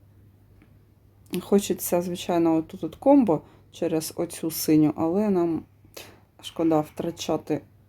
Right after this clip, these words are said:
скриєчку, синя, котра була, тож ми її не будемо втрачати. Кого оберемо? Може, її? Так, давайте так і зробимо. Сюди все одно не поставить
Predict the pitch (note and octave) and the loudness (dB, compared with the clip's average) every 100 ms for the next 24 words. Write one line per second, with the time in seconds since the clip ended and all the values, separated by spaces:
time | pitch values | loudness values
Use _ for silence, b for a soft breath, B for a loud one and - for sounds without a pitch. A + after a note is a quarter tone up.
0 | _ _ _ _ - - E3+ E3+ D#3+ D#3+ | _ _ _ _ -14 -4 0 2 2 0
1 | - - B3+ C4 B3 A#3 - - G3 F3+ | -8 0 2 2 -2 -14 -10 -4 -2 -2
2 | F#3 - F3 F3 F3 E3+ E3+ G3 A3 G#3 | -4 -8 -6 -4 -2 -2 -2 -4 0 4
3 | F#3+ F3 E3+ D#3 C#3 C#3 D3 D3+ D3+ - | 4 4 4 2 2 0 -2 -4 -4 -4
4 | G2+ - D#3 - b b b b b b | -6 -6 -8 -12 b b b b b b
5 | - F#3+ G3+ F#3+ E3+ E3 E3+ E3+ D#3 D3 | 0 2 4 4 4 4 4 4 4 2
6 | b b - - _ _ - E3+ E3+ F3+ | b b -20 -20 _ _ -6 -4 -2 0
7 | F#3 F#3 A#3 B3 - - _ _ _ b | 0 2 2 2 -2 -20 _ _ _ b
8 | b b b b b _ - D#3 D3+ E3+ | b b b b b _ -4 0 4 4
9 | F#3 G3 - E3+ - E3+ D#3 C3+ C3 C3 | 4 2 -2 -8 -6 -4 -2 -2 -2 -2
10 | C3+ B B - G3 F#3 F3 - F#3 G3+ | -2 B B -12 -2 0 0 2 4 6
11 | D4 D4 B3+ A3+ A3 - A3 G3+ F#3+ | 8 8 4 -4 -8 -2 0 2 -2